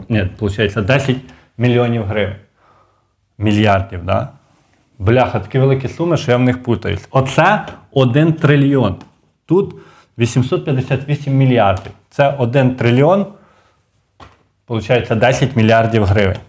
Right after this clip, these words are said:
Тобто в цьому році лише на пенсії майже стільки ж виділили, як в тому році був увесь бюджет пенсійного фонду. Поїхали далі. На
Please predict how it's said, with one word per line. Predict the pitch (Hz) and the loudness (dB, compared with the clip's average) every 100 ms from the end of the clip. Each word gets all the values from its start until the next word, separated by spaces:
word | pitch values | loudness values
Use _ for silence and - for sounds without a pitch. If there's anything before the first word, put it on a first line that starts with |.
| _ | _
Тобто | 185 170 - 98 - - _ | 0 2 0 -4 -4 -20 _
в | - | -18
цьому | - 196 214 185 | -2 2 2 2
році | 160 180 190 147 | 2 2 0 0
лише | 131 127 165 | -2 0 -2
на | 160 135 | 0 0
пенсії | - 156 190 180 156 123 | 0 0 0 -2 -2 2
майже | 131 151 131 | 4 4 2
стільки | 131 - 156 147 | -2 -2 0 0
ж | 107 | 0
виділили, | 135 160 156 139 | 0 2 2 2
як | 117 - | 2 0
в | |
тому | 147 135 123 | -2 0 0
році | 160 - | 0 0
був | 131 135 135 127 | -2 -2 0 0
увесь | 110 113 139 - | 2 2 0 -2
бюджет | 113 107 113 113 | -2 2 0 0
пенсійного | 110 104 107 107 107 104 | -8 -6 -2 0 2 0
фонду. | - 98 90 104 - 110 - - | -2 -2 -2 -6 -8 -12 -16 -10
Поїхали | - 120 156 175 196 | 2 2 4 2 2
далі. | 190 170 113 98 101 - - | 4 4 2 0 -2 -10 -4
На | 120 131 147 185 208 | 2 4 6 4 2